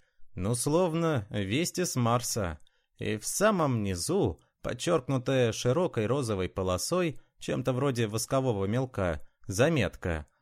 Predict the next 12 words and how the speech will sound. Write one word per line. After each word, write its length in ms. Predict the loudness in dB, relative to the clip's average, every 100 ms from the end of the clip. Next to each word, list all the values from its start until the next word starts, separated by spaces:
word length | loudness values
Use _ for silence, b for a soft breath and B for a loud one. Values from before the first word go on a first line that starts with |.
| _ _
По 140 | -6
сообщению 680 | 0 0 0 0 0 2 2
нашего 360 | 0 -2 -2 -4
специального 680 | -2 -2 0 2 2 0
корреспондента 880 | -2 -2 -2 -2 -4 0 0 0 0
с 120 | 0
места 360 | 0 0 0 -4
событий, 720 | -2 -2 0 -2 -2 -4 -4 -8 b
на 140 | -6 -4
участке 580 | 0 2 2 0 0 2
израильско-сирийской 1200 | 2 2 2 0 -2 -2 0 0 0 -2 -2 -2
границы, 760 | 0 -2 -2 -4 -2 -2 -2